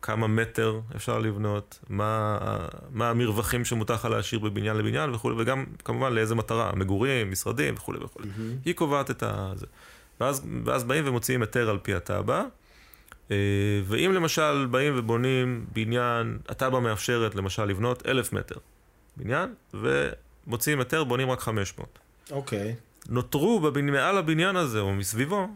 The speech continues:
Speaker 1: נותרו זכויות בנייה בלתי מנוצלות, אוקיי? למה זה חשוב לנו ב-, בהיבט של, למשל, אה, רכישה של דירה או מכירה של דירה? זה משפיע, כ-, א', כמובן על השווי.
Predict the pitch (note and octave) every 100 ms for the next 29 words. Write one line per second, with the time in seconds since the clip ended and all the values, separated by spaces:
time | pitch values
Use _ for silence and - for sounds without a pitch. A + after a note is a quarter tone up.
0 | - A#2 D3 E3 - D3 D#3+ C#3 C#3+ C#3+
1 | D3 - - A2 C3+ C3+ A#2+ G#2+ G2 F2
2 | D#2+ - - - _ - - E3 A3+ A3+
3 | - - - - - D3 G3 F3 D3+ C#3+
4 | D3+ D3 C3+ C3+ C3 B2 - G2+ G#2+ G#2
5 | G2 G#2 A#2 - A#2 A2 - A2 G#2+ G2+
6 | F#2+ F#2+ F#2 G2 G#2 - A2+ A#2 G2+ G2+
7 | G2 F2+ - F#2 F2 G2 F2 F#2 - -
8 | - - - - - - - - - -
9 | B2+ A2+ G#2+ - F#3+ F3+ D#3+ C#3 C#3 C#3+
10 | - A#2+ A#2+ A#2+ G#2+ G2+ F2